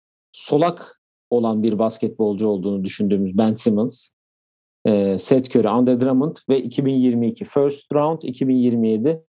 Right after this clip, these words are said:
yine first round. Bu arada bu iki bin yirmi iki pick'i de protected'mış. Böyle bir takas gerçekleşti ve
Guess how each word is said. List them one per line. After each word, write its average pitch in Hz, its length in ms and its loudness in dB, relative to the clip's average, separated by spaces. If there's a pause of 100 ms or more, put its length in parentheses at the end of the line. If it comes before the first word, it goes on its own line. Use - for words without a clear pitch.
(580)
yine 110 180 0
first 113 340 -2
round. 180 220 0
Bu 147 100 2
arada 131 200 0
bu 139 80 0
iki 131 220 -2
bin 131 80 2
yirmi 123 360 2
iki 117 440 -4
pick'i 120 260 -2
de 147 320 0
protected'mış. 120 880 -2 (520)
Böyle 165 220 4
bir 208 80 0
takas 214 320 0
gerçekleşti 127 720 0
ve 165 220 0